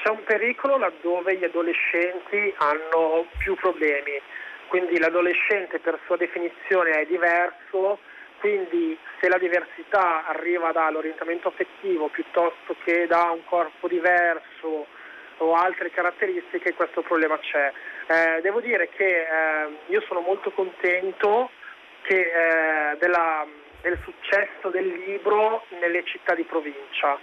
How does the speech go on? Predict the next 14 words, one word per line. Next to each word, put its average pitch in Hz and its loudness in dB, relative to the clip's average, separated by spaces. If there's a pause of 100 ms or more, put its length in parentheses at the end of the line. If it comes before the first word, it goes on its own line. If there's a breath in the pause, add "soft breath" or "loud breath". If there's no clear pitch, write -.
(600 loud breath)
dove 202 2
questo - -4
tipo 196 -6
di 180 0
argomenti 190 0
sono 165 2
ancora 175 2
disciplinati, 339 -2
veicolati, 175 0
eh, 160 -4
da 160 2
programmi 175 -2
televisivi 175 -4
mainstream 175 -2